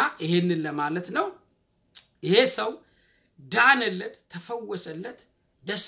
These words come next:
ብሎት ወደ ቤቱ ገባ። እና፣ እ፣ እንግዲህ ብዙዎች ከምስራቅ ከምዕራብ ይመጣሉ፣ ከአብርሃምም ከይስሐቅም ከያዕቆብ ጋራ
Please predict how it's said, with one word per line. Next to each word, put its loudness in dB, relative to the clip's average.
ብሎት -4
ወደ -2
ቤቱ -4
ገባ። -16
እና፣ -8
እ፣ -4
እንግዲህ -10
ብዙዎች 6
ከምስራቅ 0
ከምዕራብ 2
ይመጣሉ፣ 0
ከአብርሃምም 6
ከይስሐቅም 0
ከያዕቆብ 0
ጋራ 4